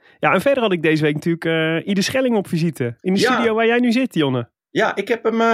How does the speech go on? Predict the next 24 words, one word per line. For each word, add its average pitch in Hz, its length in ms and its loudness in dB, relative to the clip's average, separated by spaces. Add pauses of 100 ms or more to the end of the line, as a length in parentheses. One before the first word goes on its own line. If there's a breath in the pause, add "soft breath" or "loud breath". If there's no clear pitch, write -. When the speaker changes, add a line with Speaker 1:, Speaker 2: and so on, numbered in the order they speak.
Speaker 2:
ik 226 100 -4
heb 226 100 0
hem, 220 260 -4 (140)
nou, 202 200 -6
ik - 60 -8
moet 233 100 0
nog 226 140 -4
twee 226 220 2
of 233 60 -2
drie 220 200 -2
minuutjes. 190 380 2
Ik 143 180 0
heb 185 180 -2
echt, - 340 -4
ik - 100 -4
zit 202 200 -2
te - 80 -2
genieten. 208 640 -2 (340)
Speaker 1:
Lekker, 123 280 2
Speaker 2:
Wat 143 160 0 (100)
Speaker 1:
hè? 185 140 2
Speaker 2:
een 160 260 0
heerlijke 127 500 -2
gast. - 440 -4